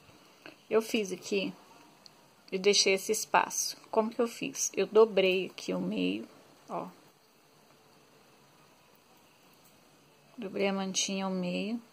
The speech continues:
Marquei aqui mais ou menos o meio que eu quero, tá? Ó. Tá vendo?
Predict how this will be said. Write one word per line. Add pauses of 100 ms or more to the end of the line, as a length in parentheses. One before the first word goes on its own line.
(840)
Marquei
aqui
mais
ou
menos
o
meio
que
eu
quero, (760)
tá? (140)
Ó. (2250)
Tá
vendo?